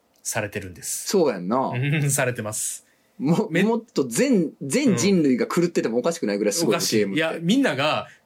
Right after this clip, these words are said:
Speaker 1: 冷静保っ-、なんか人間性とか、なんつうんやろ、
Speaker 2: うん。
Speaker 1: 社会性とかを
Speaker 2: うん。
Speaker 1: 傘に来て我慢してるけど、マジで、ぎ-、人類が全員本気出したら、
Speaker 2: うん。
Speaker 1: 人類破滅します。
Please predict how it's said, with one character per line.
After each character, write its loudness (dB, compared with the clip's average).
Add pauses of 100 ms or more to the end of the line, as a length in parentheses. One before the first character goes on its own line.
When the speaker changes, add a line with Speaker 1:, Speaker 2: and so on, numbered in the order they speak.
Speaker 1:
冷 0
静 0
保 0
っ-、 -6 (180)
な -4
ん -2
か -2
人 2
間 4
性 2
と -6
か、 -2
な -4
ん -6
つ -8
う -
ん -4
や -8
ろ、 -14
Speaker 2:
う -14 (140)
ん。 -14
Speaker 1:
社 -2
会 -2
性 2
と -2
か -2
を -2 (480)
Speaker 2:
う -16
ん。 -16
Speaker 1:
傘 -2
に -4
来 -12
て -4 (880)
我 0
慢 -8
し -8
て -6
る -8
け -8
ど、 -8 (420)
マ 2
ジ 0
で、 -2 (300)
ぎ-、 2
人 2
類 2
が -2
全 2
員 0
本 -4
気 0
出 2
し -2
た -2
ら、 2
Speaker 2:
う -4
ん。 -8
Speaker 1:
人 2
類 -2 (240)
破 -2
滅 2
し -2
ま 0
す。 -2